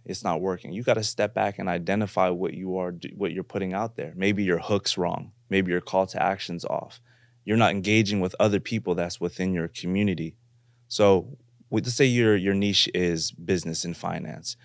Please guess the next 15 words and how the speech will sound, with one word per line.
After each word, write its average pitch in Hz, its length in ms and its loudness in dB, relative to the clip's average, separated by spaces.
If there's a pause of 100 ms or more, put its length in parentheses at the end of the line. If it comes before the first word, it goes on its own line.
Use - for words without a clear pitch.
(180)
You 113 80 -2
wanna 117 200 2
follow 98 420 4
about 85 440 2
eight 101 180 -2
to - 100 -18
ten 95 240 -6
people 82 380 -8
that 85 180 -4
you 117 160 2
look 107 240 0
up 80 160 -4
to 82 300 -6
within 92 340 -2
there. 73 220 -6